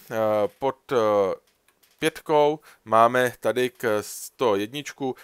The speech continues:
ten jede kultivaci misi na poli dvacet jedna, ten to má chlapec nadlouho, protože tady tu jednadvacítku, jo, než to skultivuje,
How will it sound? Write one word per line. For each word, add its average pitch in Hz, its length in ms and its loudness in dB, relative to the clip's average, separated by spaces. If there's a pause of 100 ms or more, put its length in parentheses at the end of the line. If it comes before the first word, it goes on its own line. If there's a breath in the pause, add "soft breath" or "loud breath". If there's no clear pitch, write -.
(120)
ten 139 160 0
jede 135 180 2
kultivaci 127 760 -2
misi 120 420 -2
na 101 100 0
poli 117 260 -2
dvacet 110 320 -2
jedna, 98 320 -2 (300 loud breath)
ten 98 140 -10
to 113 120 -6
má 104 160 0
chlapec 104 420 -8
nadlouho, 92 500 -4
protože - 380 -14
tady 92 460 -6
tu 95 140 -10
jednadvacítku, 90 960 -8 (400 loud breath)
jo, 90 200 -4
než 98 200 -8
to 92 80 -12
skultivuje, 90 640 -8